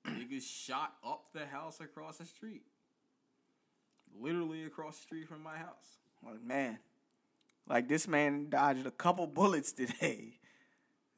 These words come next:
Speaker 2: You know, interesting Saturday, but it was meant for this man to be here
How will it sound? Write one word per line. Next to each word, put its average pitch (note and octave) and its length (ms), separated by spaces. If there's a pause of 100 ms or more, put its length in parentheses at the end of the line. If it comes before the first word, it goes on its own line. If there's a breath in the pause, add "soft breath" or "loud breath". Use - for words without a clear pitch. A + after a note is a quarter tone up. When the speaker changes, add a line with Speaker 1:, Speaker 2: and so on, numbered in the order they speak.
(1400)
Speaker 2:
You A2+ 120
know, A2 200 (220)
interesting C#3+ 480
Saturday, C3+ 680 (960)
but A#2 320 (340)
it C3+ 80
was A#2+ 180
meant C#3 220
for C3+ 140
this C3 180
man B2+ 220
to A#2+ 80
be C3+ 180
here A#2 380